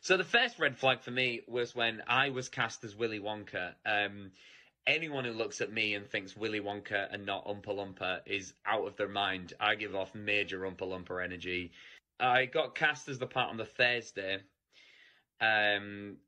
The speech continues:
and was told that I needed to learn the script for the Friday. So I said, "No problem, send it over." The script was fifteen pages, monologue,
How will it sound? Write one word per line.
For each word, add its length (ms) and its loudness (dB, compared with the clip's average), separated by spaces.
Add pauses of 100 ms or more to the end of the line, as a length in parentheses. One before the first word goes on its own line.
and 480 -6 (100)
was 260 -2
told 360 2
that 100 0
I 60 4
needed 280 -4
to 100 -8
learn 260 0
the 80 -8
script 640 -2 (120)
for 160 -4
the 80 -4
Friday. 560 2 (360)
So 220 -4
I 120 2
said, 220 -2
"No 120 2
problem, 300 -2
send 300 0
it 80 2
over." 340 2 (500)
The 80 -6
script 360 0
was 140 -2
fifteen 800 0
pages, 800 0 (920)
monologue, 720 4